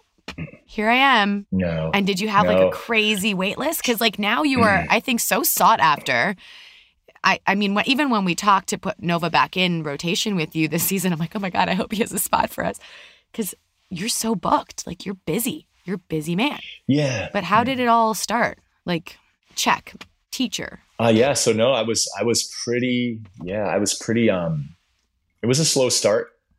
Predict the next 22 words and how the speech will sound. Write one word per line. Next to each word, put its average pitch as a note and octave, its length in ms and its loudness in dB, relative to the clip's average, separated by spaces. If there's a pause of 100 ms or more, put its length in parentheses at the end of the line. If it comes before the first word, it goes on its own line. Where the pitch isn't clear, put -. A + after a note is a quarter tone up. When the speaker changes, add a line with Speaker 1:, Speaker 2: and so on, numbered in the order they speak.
(320)
Speaker 2:
Uh, F#2 40 -4
I F#2 280 -2
went G#2 180 0
around G2+ 260 0
to F#2 100 -2
a - 20 -2
lot F#2+ 140 2
of - 60 -4
preschools G2 680 -2
and, D#2 240 -8
and, D#2+ 240 -12
uh, D2+ 180 -8
pediatricians F#2+ 840 0
and, D#2 240 -6 (520)
um, C2 540 -10
just - 200 -2
everywhere G#2 440 4
where, F2+ 240 0
where F#2 160 -4
little F#2+ 180 0
children F#2 440 0
would, D#2+ 160 -4